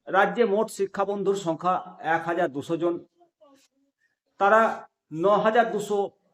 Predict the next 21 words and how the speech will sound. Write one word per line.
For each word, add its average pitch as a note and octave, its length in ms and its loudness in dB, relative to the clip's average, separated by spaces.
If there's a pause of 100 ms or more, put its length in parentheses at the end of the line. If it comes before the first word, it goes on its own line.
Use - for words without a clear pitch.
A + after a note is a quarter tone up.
সাতাশ F3+ 420 -4
টাকা F#3 240 -2
পান। E3+ 260 0 (1300)
এই A#3+ 180 6
বেতনে B3 380 2 (220)
সংসার G#3 460 -2
চালানো G3+ 360 0
সম্ভব F3+ 440 -4
নয়। F3 260 0 (960)
সেই G3 160 2
দু E3 120 0
হাজার F3+ 340 2 (720)
সাত - 300 -2 (260)
সালে F#3 240 -2 (640)
শিক্ষাবন্ধু F3+ 580 -8
যোজনা D#3+ 360 -2
তৈরি D#3+ 260 -6
হয়েছিল D#3 340 -6 (1160)
এবং A#3 280 0 (800)
তাদের G3+ 260 2
শেষবার A3 540 0